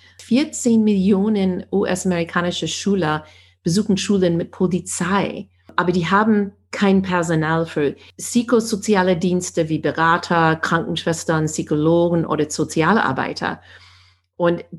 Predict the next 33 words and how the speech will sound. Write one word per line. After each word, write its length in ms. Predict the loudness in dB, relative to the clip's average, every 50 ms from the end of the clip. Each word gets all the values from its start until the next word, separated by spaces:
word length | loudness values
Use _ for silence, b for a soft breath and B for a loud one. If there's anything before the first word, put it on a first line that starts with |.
| _ -4 -2
die 160 | -2 0 2
haben 240 | 2 2 4 4 4
jetzt 320 | 2 2 0 -4 -8 -4
gefunden, 640 | -4 -4 -4 -2 0 2 4 4 4 2 2 0 0
dass 260 | -2 -2 -4 -4 -4
es 220 | -6 -6 -8 -4 -2
gibt 300 | -2 -2 -2 -2 -16 -12
keinen 400 | -4 -2 0 2 2 2 2 2
Beweis 480 | 2 2 2 2 2 2 2 0 -2
dafür, 380 | -4 -6 -6 -2 -2 -2 -2 -2
dass 280 | -2 -2 -4 -4 -4 B B B B B B _ _ -4
wenn 220 | -2 -2 -2 0
man 260 | 0 0 0 0 -2
Polizei 520 | -4 -4 -2 -2 -2 -2 -2 -2 -2 0 0
in 80 | -2
die 60 | -2
Schulen 560 | -4 -2 0 2 2 4 4 2 2 0 -2 -6
hat, 340 | -6 -6 -6 -8 -10 -18 b b b b
dass 440 | -16 -4 0 0 0 0 -2 -6 -4
es 300 | -4 -4 -4 -4 -14 _ 0
irgendwie 520 | 2 4 4 4 4 4 2 2 0 0
die 120 | 0 0
psychische 580 | -2 0 0 0 2 0 0 0 0 -4 -4 0
Gesundheit 440 | 0 2 2 2 2 2 0 0 0
der 80 | -2
Schüler 520 | -4 -2 -2 0 0 2 2 0 0 -2 -2
oder 160 | -2 -2 -2
die 160 | -2 -2 -6
Bildungsergebnisse 1400 | -6 -8 -2 0 2 2 4 4 4 4 2 2 0 -2 -4 -4 -4 -2 -2 -2 -2 -2 -4 -2 -2 -2 -2 -2 -4 B B B B B B B B B B
oder 180 | 0 2 2 2
die 120 | 0 2
Sicherheit 520 | 2 2 2 4 2 0 0 -2 -4 -6 -4
verbessert. 640 | -4 -2 -2 -2 -4 -6 -6 -8 -10 -12 -14 -20